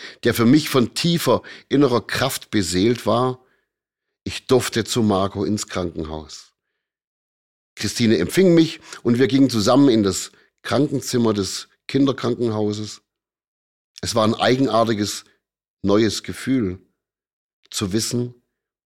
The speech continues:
dass du gleich am Bett eines zum Tode verurteilten Kindes sitzt. Man kann das kaum beschreiben, wenn man es nicht selbst erlebt hat. Und trotz allem war ich der festen Überzeugung, dass Marco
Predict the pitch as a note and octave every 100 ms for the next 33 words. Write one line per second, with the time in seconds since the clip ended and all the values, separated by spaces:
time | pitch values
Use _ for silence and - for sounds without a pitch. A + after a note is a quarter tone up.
0 | _ - G#2 - E2+ G#2+ B2 - F#2 -
1 | A#2+ - - F#2+ G2+ - - F#2 - A#2
2 | A2 A#2 - - G2+ - F#2+ F#2+ G#2 -
3 | C3+ B2+ F2 - E2+ - - _ - _
4 | _ _ _ _ _ _ _ _ _ _
5 | _ - F2+ G2 F2+ - F2+ E2+ E2+ -
6 | E2 F#2+ G#2 G#2 - - _ _ _ _
7 | _ - F2+ F#2+ E2+ E2+ G2+ - - F#2
8 | - E2+ F#2 G#2 - D#2+ - - _ _
9 | _ _ _ - - - - - _ -
10 | G#2 - G#2 A#2 C#3 C3+ - _ _ _
11 | _ _ _ - F2+ G2 A2+ - C3+ -
12 | C3 A2 G2 A#2+ C#3+ D3 A2 G#2 G2 G2
13 | A#2 A#2 C3+ C3 B2+